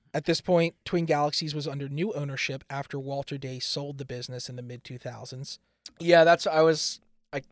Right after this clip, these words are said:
Speaker 2: did we mention that last week?
Speaker 1: Yeah, it's, it changed hands roughly, like, three or four times
Speaker 2: Yeah, I knew.
Speaker 1: before being under the current leadership of Jace Hall.
Speaker 2: Okay.
Speaker 1: Uh,
Speaker 2: Oh,
Speaker 1: he
Speaker 2: y-, we did. Okay.
Speaker 1: Yeah. Jace
Speaker 2: No,
Speaker 1: Hall,
Speaker 2: you're right.
Speaker 1: by the way, uh, is the owner of Echo Fox, uh, an apparent lover of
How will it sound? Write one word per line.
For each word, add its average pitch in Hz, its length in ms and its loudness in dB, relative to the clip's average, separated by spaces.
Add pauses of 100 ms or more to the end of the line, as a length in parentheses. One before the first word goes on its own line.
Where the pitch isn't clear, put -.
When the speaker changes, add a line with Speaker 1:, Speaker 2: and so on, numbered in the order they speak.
(280)
Speaker 2:
did 160 100 -8
we 220 100 -2
mention 240 320 -2
that 262 280 0
last 233 300 -8
week? 247 460 -8
Speaker 1:
Yeah, 156 400 8
it's, 220 320 0
it 277 160 -4
changed 254 360 0
hands 180 220 0
roughly, 151 240 2
like, 143 220 -8
three 139 180 -6
or 135 60 -6
four 131 200 -10
times 131 360 -2
Speaker 2:
Yeah, 135 340 6
I 151 80 0
knew. 175 100 -2
Speaker 1:
before 131 320 -4
being 131 260 -8
under 135 200 -8
the 123 80 -8
current 127 300 -12
leadership 123 320 -12
of 127 100 -16
Jace 127 260 -10
Hall. 135 420 -6
Speaker 2:
Okay. 123 340 0
Speaker 1:
Uh, 123 240 -6
Speaker 2:
Oh, 190 140 10
Speaker 1:
he 190 120 0
Speaker 2:
y-, 190 80 -12
we 190 80 4
did. 135 320 4
Okay. 143 140 0
Speaker 1:
Yeah. 117 220 -6 (280)
Jace 190 200 6
Speaker 2:
No, 214 60 10
Speaker 1:
Hall, 185 100 12
Speaker 2:
you're 165 60 10
right. - 40 0
Speaker 1:
by 160 100 6
the 151 80 4
way, 143 280 0
uh, 139 100 -8
is 139 200 -8
the 151 120 -6
owner 139 220 -4
of 131 160 -12
Echo 143 260 -8
Fox, 156 500 -6 (520)
uh, 127 140 -12
an 135 100 -8
apparent 131 480 -8
lover 120 420 -8
of - 100 -18